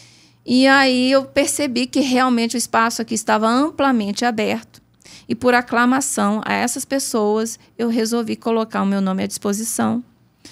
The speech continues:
A aceitação foi gigante. E a partir dali foi questão partidária, né? Porque eu, eu tava num partido que me tomaram a comissão aqui de Ipatinga. Eu tive que procurar outro. De imediato eu encontrei. Hoje eu sou presidente desse partido, então a legenda já está garantida.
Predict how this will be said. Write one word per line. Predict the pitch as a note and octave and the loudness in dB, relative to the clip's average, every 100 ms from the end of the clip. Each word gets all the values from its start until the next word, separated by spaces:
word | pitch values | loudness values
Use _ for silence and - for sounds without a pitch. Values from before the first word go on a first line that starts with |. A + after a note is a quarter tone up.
| - _ | -20 _
A | - | -2
aceitação | A3 A#3+ A#3 A3+ A3+ G3+ | 0 0 0 0 0 -2
foi | F#3+ G#3+ | -2 -2
gigante. | G3 A#3 G#3 G#3 A#3 D#4+ - - - _ _ - - _ _ - | -2 -2 0 2 0 -2 -8 -8 -14 _ _ -20 -20 _ _ -6
E | A3 A#3 A#3 A#3 | 0 2 4 2
a | A#3+ | 2
partir | C4+ C#4 A#3+ | 0 -2 -2
dali | A3+ A#3 A3 A3 | 0 2 0 -2
foi | A3 G#3+ | -4 -4
questão | G#3+ - A3 | -4 -4 -6
partidária, | A#3+ - A3+ G#3 G#3+ G#3 G3+ G3+ | -6 -4 2 2 4 0 -2 -4
né? | G#3+ | -4
Porque | A3 G#3+ | -4 -4
eu, | G#3 | -4
eu | - G3+ | -4 -2
tava | G#3+ G#3 | 0 0
num | G#3 | 0
partido | G3+ A3 - - A3 G#3+ G#3 | -2 -4 -6 -6 -2 -2 -4
que | G3+ | -4
me | G#3 | -2
tomaram | G#3 G#3 G3+ G#3 | 0 2 2 2
a | G3+ | 0
comissão | G3 F#3+ - G3 F#3+ | -2 -2 0 0 0
aqui | F#3+ | 0
de | F#3 - | -6 -8
Ipatinga. | - G#3+ A3 - A3+ A3 G#3+ G#3 G#3+ _ _ | -4 -2 -2 -2 0 0 0 -4 -8 _ _
Eu | - | -14
tive | G3 | -14
que | - | -8
procurar | - G3 G#3 G#3+ | -6 -2 2 4
outro. | A3+ A3 - | 4 2 -2
De | G#3+ | 0
imediato | A#3+ G#3+ G3 F#3+ | 0 2 0 0
eu | F#3+ | -2
encontrei. | F#3+ G#3+ A3+ A3 | -2 -2 -2 0
Hoje | G#3+ G#3+ | 0 0
eu | |
sou | G3+ G3+ | -2 -4
presidente | G3+ G#3+ G#3+ F#3+ G3+ A3+ A3 | -2 -2 -2 -2 0 0 -2
desse | G3+ | -6
partido, | - F#3+ - G3+ | -4 -4 -2 -4
então | G3 F#3+ | -2 -2
a | |
legenda | F#3+ G3 F#3+ F#3 F#3 | 0 0 0 -2 -2
já | F#3+ | -2
está | F#3+ F3 | -2 -4
garantida. | F#3+ G#3 G#3 - A3+ G#3+ A#3 | -2 -2 -2 -2 -2 -2 -4